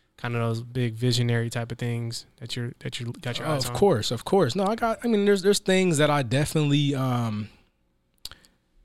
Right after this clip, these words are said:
Speaker 2: I felt like I should have probably did them a long time ago that I,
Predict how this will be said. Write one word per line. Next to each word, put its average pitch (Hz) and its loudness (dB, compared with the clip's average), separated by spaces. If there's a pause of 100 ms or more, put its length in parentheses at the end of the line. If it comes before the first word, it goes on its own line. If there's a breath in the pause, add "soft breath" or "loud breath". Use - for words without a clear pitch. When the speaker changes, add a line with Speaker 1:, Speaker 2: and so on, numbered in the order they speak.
(720)
Speaker 2:
I 120 -4
felt 143 2
like 127 2
I 110 0
should 127 2
have 110 -6 (300)
probably 127 2
did 113 -4
them 123 -6
a 95 -10
long 120 0
time 131 0
ago 135 2
that 117 2
I, 113 -2